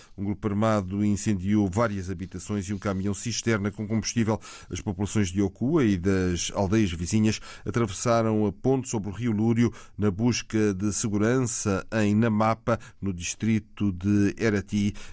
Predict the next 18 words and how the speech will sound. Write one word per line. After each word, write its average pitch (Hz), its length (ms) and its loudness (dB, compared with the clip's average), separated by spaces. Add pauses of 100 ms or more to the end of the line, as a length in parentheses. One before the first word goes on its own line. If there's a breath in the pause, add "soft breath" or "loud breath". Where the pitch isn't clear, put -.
na 104 140 2
província 98 560 -2
de 98 220 -2
Nampula. 90 520 -2 (380 loud breath)
O 233 120 4
Instituto 196 480 2
de - 60 -4
Gestão 160 300 0
de 135 80 -8
Participações 139 760 -2
do 143 140 -2
Estado 117 600 0
de 110 60 -4
Moçambique 110 640 -2
quer 113 260 2
ver 107 260 2
alegados 104 520 0
desvios 101 420 -4